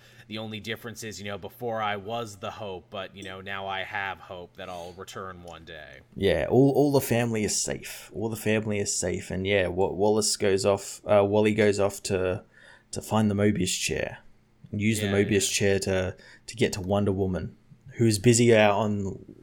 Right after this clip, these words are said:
Speaker 2: wh-, wh-, where she is. She's in Final Crisis at the moment.
Speaker 1: Yeah, with Superboy Prime. You know, it's funny.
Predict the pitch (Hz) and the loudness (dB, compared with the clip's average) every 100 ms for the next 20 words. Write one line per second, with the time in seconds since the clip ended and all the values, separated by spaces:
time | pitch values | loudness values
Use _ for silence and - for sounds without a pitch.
0 | - 113 85 104 101 85 110 104 - 104 | -8 -6 -2 0 2 4 2 2 -2 -4
1 | - 104 104 - 98 95 - - - - | -4 -6 -6 -6 -4 -2 -4 -2 2 2
2 | - - - 101 92 80 - - - 107 | 2 -2 -6 -6 -6 -8 -12 -14 -12 -10
3 | 95 92 87 - 95 92 85 85 - 95 | -10 -12 -14 -16 -16 -16 -14 -14 -14 -16
4 | 90 87 95 98 - 127 113 101 | -14 -14 -12 -12 -10 -6 -6 -6